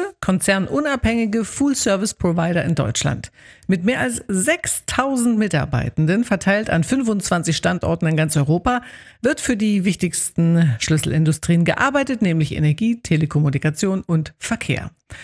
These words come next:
Heute wollen wir etwas mehr über das unternehmensinterne Weiterbildungsprogramm Talent erfahren. Und dazu begrüße ich jetzt ganz herzlich bei uns im Studio die beiden Teamleiterinnen Simone Schulz und Katja Peters. Ihnen beiden ein herzliches Willkommen bei Radio Potsdam. Hallo.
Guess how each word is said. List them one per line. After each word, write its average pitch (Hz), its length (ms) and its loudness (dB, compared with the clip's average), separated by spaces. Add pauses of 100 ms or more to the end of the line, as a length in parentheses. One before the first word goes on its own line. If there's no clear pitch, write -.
(240)
Heute 285 360 0
wollen 240 280 0
wir 233 120 -2
etwas - 260 -2
mehr 196 280 2
über 180 220 0
das 175 300 0
unternehmensinterne 175 1200 2
Weiterbildungsprogramm 170 1120 0
Talent 156 400 0
erfahren. 185 440 0 (300)
Und 202 140 2
dazu 262 340 0
begrüße 220 500 0
ich 196 140 -2
jetzt 240 280 -2
ganz 175 160 2
herzlich 170 300 0
bei 160 80 2
uns 165 160 0
im 165 80 4
Studio 233 320 0
die 190 100 2
beiden 160 320 2
Teamleiterinnen 190 1000 2
Simone 170 320 2
Schulz 339 380 -2 (260)
und 226 180 -2
Katja - 300 -2
Peters. 135 440 -2
Ihnen 151 220 0
beiden 175 260 0
ein 156 140 2
herzliches 233 460 0
Willkommen 165 320 0
bei 180 100 4
Radio 175 220 0
Potsdam. 139 480 -2
Hallo. 202 360 0